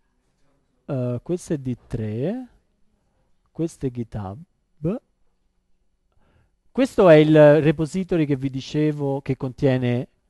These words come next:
i codici. Vedete, qua c'è D tre min, se io lo vedo, andiamo a tutta pagina, sbam, guarda quanto è lungo,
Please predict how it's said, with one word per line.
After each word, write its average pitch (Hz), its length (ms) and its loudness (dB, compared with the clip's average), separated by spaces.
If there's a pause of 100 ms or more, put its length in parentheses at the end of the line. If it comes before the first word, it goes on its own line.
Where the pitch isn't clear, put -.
(280)
i 123 120 -8
codici. 127 640 -10 (520)
Vedete, 170 600 6 (280)
qua 247 520 -2 (300)
c'è 139 360 2 (720)
D 180 320 -2
tre 285 420 6
min, 185 640 2 (840)
se - 140 -8
io 135 180 0
lo 123 100 -4
vedo, 139 680 2 (1000)
andiamo 117 260 -8
a 117 60 -6
tutta 156 300 -4
pagina, 311 760 2 (280)
sbam, 131 380 2 (460)
guarda 233 200 8
quanto 202 180 4
è 185 40 4
lungo, 110 420 -6